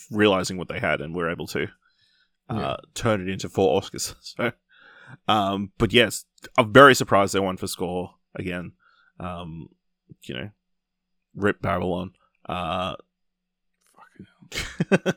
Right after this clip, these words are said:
Speaker 1: hell. <laughs> Uh, and then production design as well. I think that was very surprising. Uh, I
Speaker 2: Rip
Speaker 1: think
Speaker 2: Babylon.
Speaker 1: Uh, also surprising, Ruth Carter winning for Black Panther. I think,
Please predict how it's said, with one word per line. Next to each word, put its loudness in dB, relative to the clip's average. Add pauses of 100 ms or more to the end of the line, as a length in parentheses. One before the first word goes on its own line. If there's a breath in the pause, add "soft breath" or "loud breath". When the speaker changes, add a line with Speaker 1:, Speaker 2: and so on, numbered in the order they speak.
Speaker 1:
hell. -10
<laughs> -20 (500 loud breath)
Uh, 0 (140)
and 0
then 2
production 0
design -4
as -10
well. 0
I -6
think -14
that -10
was -14
very -8
surprising. -4 (360 loud breath)
Uh, -8
I -8
Speaker 2:
Rip -8
Speaker 1:
think -8
Speaker 2:
Babylon. -12 (760)
Speaker 1:
Uh, -8 (100)
also -2
surprising, 2
Ruth -2
Carter 2
winning -2
for -8
Black -8
Panther. -6 (380)
I -16
think, -12